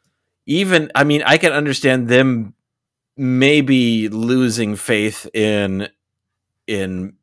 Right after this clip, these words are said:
you know, like, when they see the footage of, of of Arnold having not been the massacre and then starting to doubt.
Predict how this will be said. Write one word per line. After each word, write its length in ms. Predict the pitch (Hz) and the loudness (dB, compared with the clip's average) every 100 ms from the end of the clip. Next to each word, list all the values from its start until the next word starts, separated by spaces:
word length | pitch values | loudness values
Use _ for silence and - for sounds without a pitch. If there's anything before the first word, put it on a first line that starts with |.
| _ _ | _ _
you 200 | 110 101 | -8 -6
know, 220 | 87 87 | -4 -6
like, 160 | 101 98 104 - | -6 -8 -10 -8
when 260 | 120 117 113 | -2 0 0
they 160 | 107 | -2
see 220 | 104 139 117 | -2 -2 -2
the 140 | 107 | -2
footage 400 | - 123 110 92 | 0 0 0 -2
of, 280 | 92 90 - - | -6 -8 -16 -8
of 500 | 92 90 87 90 - _ _ _ - | -6 -6 -8 -12 -16 _ _ _ -6
of 200 | 92 - | -4 -2
Arnold 500 | 113 117 113 98 98 - | 2 2 2 0 -4 -6
having 340 | 120 104 95 | -4 -2 0
not 320 | 117 139 110 | 0 0 0
been 280 | 107 98 92 | -2 0 -2
the 60 | 87 | -6
massacre 580 | 85 87 - - 95 | -6 -8 -10 -8 -6
and 260 | - 113 101 | -4 -4 -4
then 180 | 107 110 | -4 -4
starting 400 | - 98 95 87 | -2 -2 -2 -8
to 80 | 82 | -6
doubt. 380 | 73 117 101 | -2 0 -2